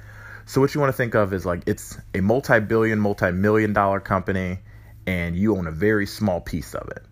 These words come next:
The same thing could be said if, like, you were to sell shares in yourself. Obviously, you don't wanna sell yourself 'cause that's illegal, I think, in all the states in America. But you wanna get the idea of, like, if someone were to own a share of your business, what would they be getting?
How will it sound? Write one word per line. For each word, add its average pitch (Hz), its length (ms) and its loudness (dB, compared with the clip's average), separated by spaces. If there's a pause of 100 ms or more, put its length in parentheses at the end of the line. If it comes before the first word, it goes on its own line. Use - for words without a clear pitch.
(520)
The 104 60 0
same 143 300 0
thing 135 160 -2
could 113 140 -2
be 98 80 -4
said 98 280 0
if, 90 120 -6
like, 85 180 -4
you 110 140 0
were 107 80 0
to 98 80 -2
sell 92 320 0
shares 92 400 0
in 85 100 -2
yourself. - 540 -2 (840)
Obviously, 98 440 0
you 95 80 0
don't 95 180 0
wanna 87 220 -4
sell 147 260 2
yourself 120 320 -2
'cause 95 120 -6
that's - 180 -8
illegal, 110 580 0
I 85 80 -8
think, 104 420 -4 (440)
in 98 80 -2
all 92 120 0
the 92 60 -6
states 98 320 -2
in 92 80 -2
America. 85 540 -4 (580)
But 104 160 4
you 110 80 -2
wanna 120 180 2
get 110 140 -2
the 104 80 2
idea 98 240 0
of, 85 80 -4
like, 87 140 -4
if 85 80 -8
someone 156 320 0
were 131 100 4
to - 140 -2
own 104 160 2
a - 20 -8
share 98 220 0
of 92 100 -4
your 110 140 2
business, - 640 -8 (420)
what - 180 2
would 110 120 0
they 117 140 2
be 92 120 -4
getting? - 460 -8